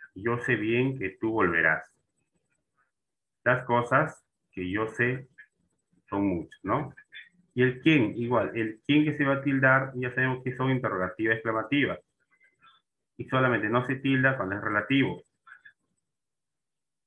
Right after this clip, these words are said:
Ahí está. Y el cual también igual, ¿no? Se puede, solamente se va a tildar cuando es interrogativo. Y el relativo no se tilda. El cuán igual.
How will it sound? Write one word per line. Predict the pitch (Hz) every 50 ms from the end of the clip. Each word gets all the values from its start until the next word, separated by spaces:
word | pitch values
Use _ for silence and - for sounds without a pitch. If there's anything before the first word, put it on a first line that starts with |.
| _ _ _ _ _ _ _ _ _ _ _ _ _ _ _ _ _ _ _ _ _ _ _ _ _ _ _ _ _ _ _ _ _ _ _ _ _ _ _ _ _ -
Ahí | 95 95 95
está. | 92 - - 123 147 143 131 - _ _ _ _ _ _ _ _ _ _ _ _ _ _ _ _ _ _ _ _ _ _ - - _ _ _ _ _ _ _
Y | - 120
el | 120 117 -
cual | - 131 127 127 123 -
también | 101 95 98 101 104 104 104
igual, | 104 113 107 95 90
¿no? | 98 107 117 123 - - _
Se | 98 95
puede, | - - 113 110 110
solamente | - 117 113 113 113 113 110 -
se | 107
va | 104 107
a | 107
tildar | - 107 98 95 95 95 95 98 104 - - _ _ _ _ _ _ _ _ _ _ _ _ _ -
cuando | - 92 95 98
es | 104
interrogativo. | 107 98 - 92 95 95 92 95 - - 143 143 117 90 87 - - _ _ _ _ - - _ _ _ _ _ _ _ - - -
Y | 127
el | 127 135
relativo | 143 139 131 123 - - 113 113 113 120 - -
no | 101 98 101 101
se | 113 107
tilda. | - 143 143 135 104 - - - - _ _ _ _ _ _ -
El | 117 104 101 98
cuán | - - 120 120 120 123 117 101 107
igual. | 110 104 101 101 120 131 139 135 - 92 87 -